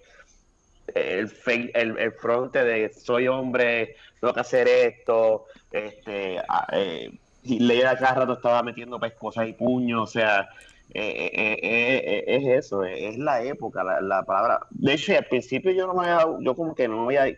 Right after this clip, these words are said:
caído en cuenta que era esa época, te voy a ver bien claro. Este, después fue que llegué, "Ah, espérate, ok".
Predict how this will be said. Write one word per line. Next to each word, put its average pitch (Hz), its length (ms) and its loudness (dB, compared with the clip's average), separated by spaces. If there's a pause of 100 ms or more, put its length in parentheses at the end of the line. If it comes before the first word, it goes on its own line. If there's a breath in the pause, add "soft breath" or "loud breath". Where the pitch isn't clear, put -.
caído 139 200 0
en 127 80 -4
cuenta 135 320 -2
que 110 120 -2
era 117 260 6
esa 113 340 2
época, 101 380 0
te 92 80 -6
voy 92 120 2
a 104 40 4
ver 113 80 2
bien 113 140 -4
claro. 92 360 -2 (540)
Este, 92 800 0
después 92 360 0
fue 135 120 0
que 135 60 2
llegué, 131 180 4
"Ah, 110 60 4
espérate, 104 280 2
ok". 85 160 -2